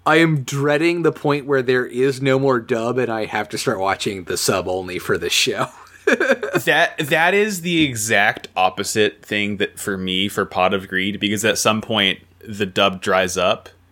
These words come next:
Speaker 2: and everyone has to switch over to the superior sub, and that's when my power will peak.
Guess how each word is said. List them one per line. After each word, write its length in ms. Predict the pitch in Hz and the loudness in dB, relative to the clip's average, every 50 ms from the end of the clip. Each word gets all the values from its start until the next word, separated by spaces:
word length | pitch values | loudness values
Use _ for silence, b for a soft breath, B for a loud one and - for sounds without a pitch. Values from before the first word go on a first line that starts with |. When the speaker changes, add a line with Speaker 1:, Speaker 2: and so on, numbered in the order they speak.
| _ _ | _ _
Speaker 2:
and 300 | - 101 104 104 101 92 | 0 0 0 0 -2 -2
everyone 220 | - 101 95 101 104 | -2 0 0 0 -2
has 140 | 113 110 104 | 0 -2 -2
to 40 | |
switch 220 | 98 - 113 101 - | 0 -2 -2 0 0
over 180 | 104 95 104 | 0 0 0
to 140 | 95 - 107 | -2 -2 -4
the 140 | 90 95 92 | -2 -2 -2
superior 600 | - - 104 92 - - 95 98 98 95 95 98 | -2 -4 -6 -6 -8 -6 -4 -4 -2 -2 -4 -4
sub, 360 | 92 - - - 92 95 101 95 | -4 -4 -2 0 2 0 2 0
and 140 | 95 87 98 | -2 -2 -2
that's 160 | 95 98 - | -2 -2 -2
when 100 | 113 101 | -4 -2
my 120 | 95 92 | -2 -2
power 320 | 87 - - 92 90 85 85 | -2 -2 -2 -2 0 0 -2
will 120 | 82 80 78 | -4 -6 -8
peak. 440 | - - 76 65 - _ - - | -8 -10 -10 -10 -10 _ -20 -20